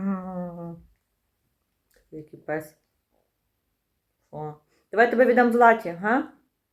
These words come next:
Де ж гуляти з Злати? Де ж? Там майданчик поставили. Вже зробили все, покриття є. Е, качелі всякі. І вони там бавляться, бігають, катаються.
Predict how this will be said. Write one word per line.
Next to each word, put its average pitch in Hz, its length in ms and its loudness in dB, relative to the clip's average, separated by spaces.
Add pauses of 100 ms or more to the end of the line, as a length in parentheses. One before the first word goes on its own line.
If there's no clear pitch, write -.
(400)
Де 208 120 6
ж 247 80 2
гуляти 269 340 2
з 190 140 -4
Злати? 190 460 -2 (360)
Де 214 200 4
ж? - 120 -10 (240)
Там 220 160 0
майданчик 220 540 2
поставили. 170 640 0 (680)
Вже 170 180 -8
зробили 202 540 2
все, 220 380 -2
покриття 202 580 -6
є. 208 300 -4 (1000)
Е, 190 280 2
качелі 233 840 0
всякі. 214 840 -6
І - 240 -6
вони 170 200 -10
там 170 340 -16
бавляться, 226 600 -6
бігають, 226 540 -6
катаються. 240 840 -6